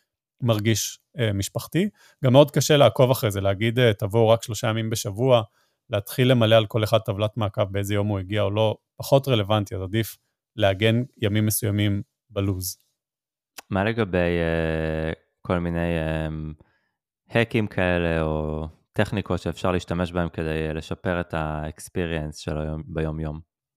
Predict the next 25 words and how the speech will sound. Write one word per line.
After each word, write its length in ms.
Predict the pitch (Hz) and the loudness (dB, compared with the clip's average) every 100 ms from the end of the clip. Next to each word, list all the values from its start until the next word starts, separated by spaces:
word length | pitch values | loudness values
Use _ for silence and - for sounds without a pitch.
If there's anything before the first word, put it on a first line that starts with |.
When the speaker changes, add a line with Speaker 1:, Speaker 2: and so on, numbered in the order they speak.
| _ _ | _ _
Speaker 1:
כן, 280 | - 117 101 | 0 0 2
אז 240 | 101 107 - | -2 -4 -6
אחד 240 | 165 135 147 | 0 4 4
מהדברים 460 | 170 120 120 127 | 4 2 2 2
זה 120 | 127 131 | 2 2
לייצר, 500 | 101 95 117 113 120 | 2 0 2 2 4
אה, 440 | 113 98 95 95 98 _ _ _ _ _ - | 2 2 -2 -4 -8 _ _ _ _ _ -14
group 420 | 120 113 113 127 160 | -2 2 6 6 2
activity 520 | - 170 156 160 160 | -2 -2 0 0 -2
כזה, 360 | - 151 165 | -2 -2 -2
כאילו 220 | 156 147 143 | 0 2 4
משהו 340 | 156 180 156 | 4 6 4
יותר, 320 | 139 147 147 | 6 4 6
אה, 200 | 143 131 | 6 4
כיפי. 380 | 113 147 139 131 | 2 2 2 2
האמת 180 | 110 101 | 2 4
שאנחנו 280 | 135 120 127 | 2 4 2
רואים 120 | 120 | 2
את 60 | 120 | 2
זה 80 | |
בסיסקו, 480 | 104 - 175 - 143 | 0 0 0 0 2
יש 200 | 123 - | 2 0
תקציב 540 | - 113 - 190 180 120 | -4 -8 -2 0 0 0
אחת 300 | - 127 143 | -2 -2 -2
לרבעון, 680 | 120 104 117 123 139 170 | -2 -2 0 4 4 4